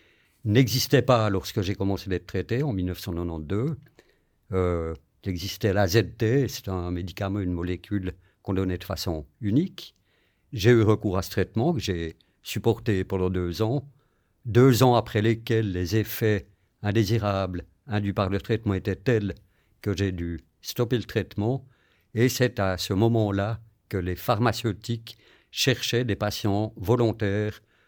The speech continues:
pour expérimenter de nouvelles formes de thérapie, à savoir des thérapies combinées, associer plusieurs molécules de, différentes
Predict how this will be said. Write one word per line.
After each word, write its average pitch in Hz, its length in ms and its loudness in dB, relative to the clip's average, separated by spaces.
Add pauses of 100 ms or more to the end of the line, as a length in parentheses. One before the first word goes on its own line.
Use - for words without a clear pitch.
(200)
pour 110 480 0 (300)
expérimenter 104 920 0 (100)
de 95 280 -6
nouvelles 101 340 0
formes 101 320 -4
de 87 80 -6
thérapie, 95 680 -6 (480)
à 110 100 2
savoir 104 400 0
des 98 160 0
thérapies 101 680 -2
combinées, 95 540 -2 (260)
associer 107 540 0
plusieurs 117 400 2
molécules 104 460 -2
de, 92 220 -2
différentes 101 640 -2